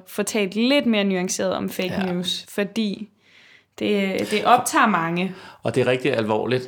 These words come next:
Speaker 2: og vi risikerer
Speaker 1: Ja.
Speaker 2: faktisk at udvande, øh, begrebet, altså, øh, til, når, når vi virkelig skal bruge det, og dermed gøre det mindre alvorligt,
Speaker 1: Mm.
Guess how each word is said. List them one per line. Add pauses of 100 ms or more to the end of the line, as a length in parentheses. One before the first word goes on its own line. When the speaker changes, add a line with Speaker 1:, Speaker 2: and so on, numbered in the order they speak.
Speaker 2:
og
vi
risikerer
Speaker 1:
Ja.
Speaker 2:
faktisk
at
udvande,
øh,
begrebet,
altså, (120)
øh, (100)
til,
når,
når
vi
virkelig
skal
bruge
det,
og
dermed
gøre
det (160)
mindre (100)
alvorligt, (100)
Speaker 1:
Mm.